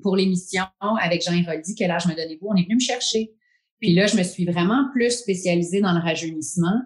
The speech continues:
Et ça, ça a comme mis un peu une bulle sur ma pratique puis ma façon de voir le maquillage puis de donner des trucs. Donc, tout était un peu axé sur le rajeunissement par le maquillage, qui n'est pas nécessairement de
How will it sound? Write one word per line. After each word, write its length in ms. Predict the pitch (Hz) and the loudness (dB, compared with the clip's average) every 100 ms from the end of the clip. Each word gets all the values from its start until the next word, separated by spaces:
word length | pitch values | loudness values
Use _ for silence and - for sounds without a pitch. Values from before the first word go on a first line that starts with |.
| - | 0
Et 100 | 185 | 0
ça, 460 | 180 - - 302 | 0 -4 0 0
ça 160 | 381 220 | 0 -2
a 140 | 190 175 - | -2 -2 -4
comme 540 | 233 254 285 285 254 - | -2 2 2 2 0 -2
mis 360 | 202 214 262 330 | 2 4 4 4
un 140 | 190 | 2
peu 220 | 180 277 | 0 -2
une 280 | 294 202 180 | 2 4 4
bulle 360 | 170 233 269 262 | 2 2 2 0
sur 600 | - - 208 220 226 - | -2 -4 -2 -2 -2 0
ma 280 | 180 185 180 | 2 4 2
pratique 580 | - - 175 - 214 220 - | -2 -4 -4 -4 -6 -6 -2
puis 140 | 185 | 2
ma 160 | 175 170 - | 2 0 -4
façon 540 | - 220 - 233 226 240 - _ 170 | -4 -4 -4 -2 -2 -2 -10 _ -2
de 140 | 170 | 2
voir 440 | 175 175 190 208 | 2 2 0 0
le 100 | 214 | -2
maquillage 680 | 170 160 - 175 175 190 202 - | -4 -8 -8 -6 -6 -6 -8 -8
puis 160 | 180 | -6
de 400 | 160 175 175 170 | -2 0 0 -2
donner 300 | - 170 196 | -2 2 2
des 180 | 190 180 | 2 0
trucs. 280 | - - 170 - - | -2 -8 -12 -14 -8
Donc, 280 | 185 196 202 | -2 -2 -2
tout 120 | - 311 | -2 -2
était 280 | 294 254 233 | 0 0 -2
un 160 | 208 180 | -2 -2
peu 100 | 233 | -2
axé 320 | 226 180 - 233 | -2 -2 -6 -6
sur 160 | 196 | -2
le 100 | 180 | -2
rajeunissement 560 | 170 160 185 190 180 202 | -2 -4 -2 -2 -2 -4
par 140 | 220 180 | -2 0
le 80 | 156 | 0
maquillage, 460 | 156 - 190 233 - | -4 -4 -2 -2 -2
qui 100 | - | 2
n'est 180 | 220 208 | 2 2
pas 120 | 269 | 0
nécessairement 720 | 330 - 196 190 180 185 214 202 | 2 0 -2 0 2 2 0 0
de 300 | 175 180 | 2 2